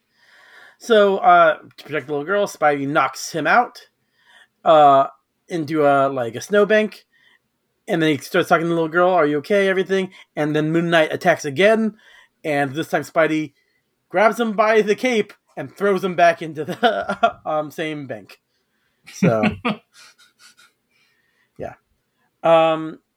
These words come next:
Speaker 1: so she, uh, Peter brings him into the sanctum, se-, brings her into the sanctum sanctorum, uh, though Doctor Strange has put up a spell to make sure unwanted people can't get in.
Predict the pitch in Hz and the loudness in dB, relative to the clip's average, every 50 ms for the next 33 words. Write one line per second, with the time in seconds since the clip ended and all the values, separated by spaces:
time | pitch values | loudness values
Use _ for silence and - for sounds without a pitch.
0 | _ _ _ _ _ - - 220 202 190 - 214 220 - - 170 185 180 170 165 | _ _ _ _ _ -4 -2 0 0 0 -2 -8 -12 -4 2 4 6 6 6 6
1 | - - - 208 190 185 165 180 180 185 170 180 175 175 170 170 151 135 - 196 | 2 -2 -4 -4 -4 -2 -2 -4 -6 -6 -6 -6 -6 -6 -6 -6 -8 -6 -6 -8
2 | 175 156 - 180 170 165 160 151 _ _ - - - - 208 208 202 170 147 - | -8 -8 -8 -10 -10 -8 -10 -12 _ _ -20 -20 -8 -4 -4 -4 -4 -6 -4 -4
3 | 202 196 185 - - - 226 226 220 214 196 180 160 147 143 135 - 160 147 139 | -4 -4 -4 -6 -4 -2 0 2 2 0 -2 -4 -6 -8 -8 -8 -8 -6 -6 -6
4 | 135 123 147 135 131 - - 139 131 127 135 139 - _ _ _ - - - _ | -8 -8 -10 -12 -12 -12 -12 -12 -10 -12 -12 -14 -18 _ _ _ -20 -20 -20 _
5 | _ - 151 151 151 147 143 143 139 - 165 147 139 147 202 208 190 165 151 139 | _ 0 2 4 4 4 4 2 0 -4 -10 -18 -4 2 2 4 4 2 0 -2
6 | 135 - _ _ _ _ _ _ _ _ _ _ _ _ _ _ _ _ _ _ | -4 -8 _ _ _ _ _ _ _ _ _ _ _ _ _ _ _ _ _ _
7 | _ _ _ _ _ _ _ _ _ _ _ _ _ _ _ _ - 190 202 185 | _ _ _ _ _ _ _ _ _ _ _ _ _ _ _ _ -2 2 2 2
8 | 185 - 160 - 226 233 240 202 160 135 - - - 190 170 127 - 139 - - | 2 0 -6 -6 -4 -4 -4 -4 -6 -10 -8 -6 -4 -4 -4 -4 -6 -10 -14 -16
9 | - - 247 240 208 156 127 113 117 127 _ - 175 151 139 147 151 147 135 - | -8 0 4 4 4 4 2 0 -4 -10 _ -8 -8 -6 -6 -6 -6 -8 -8 -8
10 | 160 147 127 127 - - 165 170 165 156 151 147 143 127 165 147 127 131 123 - | -8 -8 -8 -6 -6 -6 -6 -4 -2 -2 -2 -2 -4 -8 -12 -14 -14 -16 -16 -16
11 | 160 131 107 117 131 156 202 143 98 104 | -16 -14 -12 -12 -10 -8 -8 -10 -10 -14